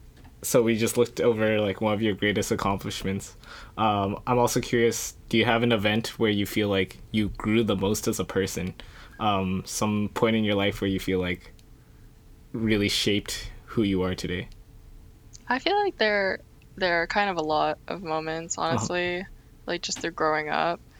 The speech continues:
Speaker 1: Uh-huh.
Speaker 2: Um, I always like to talk about how I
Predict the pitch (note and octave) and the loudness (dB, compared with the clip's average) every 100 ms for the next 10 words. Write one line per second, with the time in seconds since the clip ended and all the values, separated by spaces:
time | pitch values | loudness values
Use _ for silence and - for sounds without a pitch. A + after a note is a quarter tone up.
0 | - - - - - - - E3+ F3 - | -20 -20 -20 -20 -20 -6 -2 -2 -4 0
1 | F3 F3+ G3+ - G#3+ - A3 G3 F#3 F#3 | 2 4 2 2 -2 0 0 2 2 0
2 | F3+ F3 F#3+ F3+ F3 E3+ E3+ | 0 0 2 2 4 4 0